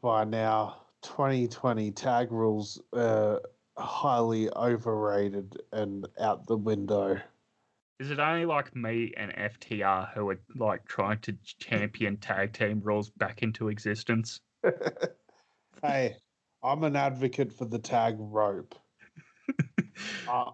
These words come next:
Speaker 1: I love the tag rope. I want more tag ropes in wrestling. All right, <laughs> um, s-, yeah, that was another tangent. Um, what are your thoughts on that tag match, <laughs> honestly?
Speaker 2: Did you happen to see the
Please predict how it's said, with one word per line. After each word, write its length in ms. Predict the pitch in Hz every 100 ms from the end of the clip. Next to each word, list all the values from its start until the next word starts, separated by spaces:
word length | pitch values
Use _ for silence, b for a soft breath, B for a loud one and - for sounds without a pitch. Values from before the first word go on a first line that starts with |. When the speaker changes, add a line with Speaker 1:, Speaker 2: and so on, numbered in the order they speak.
| _ _ _ -
Speaker 1:
I 120 | 135 143
love 520 | 139 131 127 123 117
the 140 | 127
tag 400 | 120 123 117 110
rope. 520 | 107 107 104 90 - - _ _ _ _ _
I 140 | 120 123
want 280 | 120 123 120
more 280 | 131 127
tag 360 | 127 135 120 117
ropes 480 | 117 110 110 98 -
in 120 | 110
wrestling. 640 | 113 107 101 - 101 95 101 - b b b -
All 140 | 143
right, 220 | 131 131 -
<laughs> 140 | - 170
um, 420 | 160 135 123 117 -
s-, 200 | - - _ _ -
yeah, 160 | 131 117
that 120 | 117
was 140 | 120
another 320 | 120 117 113
tangent. 680 | 113 123 113 113 110 107 - -
Um, 400 | 123 123 117 110 - _ _ -
what 120 | 123
are 100 | 113
your 100 | 110
thoughts 520 | - 123 117 - -
on 240 | 113 113 110
that 220 | 104 95
tag 360 | 123 113 107 104
match, 340 | 104 104 -
<laughs> 0 |
honestly? 800 | 117 120 110 - - 107 107 - _ _ _ _ _ _ _
Speaker 2:
Did 200 | - 131
you 140 | 143 156
happen 280 | 165 - 165
to 80 | 139
see 260 | - 139
the 260 | 127 127